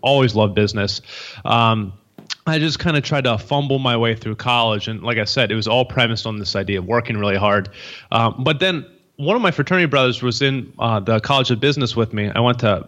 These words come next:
to Penn State for undergrad. Um, and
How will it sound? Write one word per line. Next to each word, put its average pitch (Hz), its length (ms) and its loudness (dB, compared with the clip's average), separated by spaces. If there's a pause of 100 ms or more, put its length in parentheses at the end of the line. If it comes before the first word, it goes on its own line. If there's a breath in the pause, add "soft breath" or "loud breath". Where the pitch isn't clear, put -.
to - 80 -4
Penn 117 200 2
State 110 300 0
for 107 120 2
undergrad. 101 460 0 (720)
Um, 120 400 0 (520 loud breath)
and 151 400 2